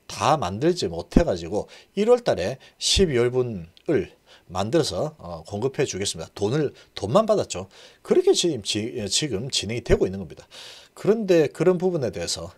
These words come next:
어, 이렇게 함부로 얘기하는 거는 말도 안 되는 거죠. 경증 환자에서 중증으로 가는 걸 막아줄 뿐. 이거는 지금 중증으로 한번 가면은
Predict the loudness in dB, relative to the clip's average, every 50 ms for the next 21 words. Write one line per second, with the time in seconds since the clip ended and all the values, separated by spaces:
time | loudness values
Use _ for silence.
0 | _ _ -20 -20 -20 -20 -20 -20 -20 -20 _ _ -20 -18 -18 -16 -16 -14 -6 -4
1 | -4 -4 -4 -6 -6 -6 -6 -4 -2 0 0 0 0 -2 -4 -4 -4 -4 -4 -4
2 | -4 -4 -6 -6 -8 -10 -12 -14 -16 _ _ _ -20 -20 -20 _ -20 -20 -14 -12
3 | -10 -10 -6 -4 -4 -4 -4 -4 -4 -4 -6 -6 -6 -8 -10 -12 -16 -20 -20 -20
4 | -20 -20 _ _ -8 -6 -6 -6 -4 -4 -2 -2 -2 -2 -4 -6 -4 -4 -4 -4
5 | -6 -8 -12 -18 _ _ _ _ _ _ -12 -8 -8 -8 -6 -4 -2 -2 -2 -2
6 | -4 -6 -8 -10 -10 -8 -6 -4 -4 -4 -4 -6 -12 -16 -18 -20 -20 _ _ -20
7 | -20 -20 -20 -20 -20 -20 -20 _ -6 -4 -4 -2 -2 -2 -2 0 0 0 0 0
8 | -2 -4 -6 -6 -6 -6 -4 -2 -2 -2 -2 -4 -8 -6 -6 -6 -4 -4 -6 -6
9 | -8 -8 -10 -10